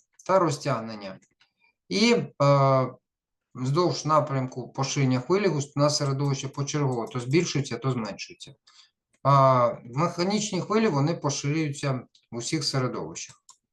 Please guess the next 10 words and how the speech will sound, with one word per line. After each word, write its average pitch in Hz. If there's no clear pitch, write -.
Постає 233
таке 226
питання: 135
а 170
якими 185
є 180
хвилі 175
на 147
поверхні 143
рідини? 127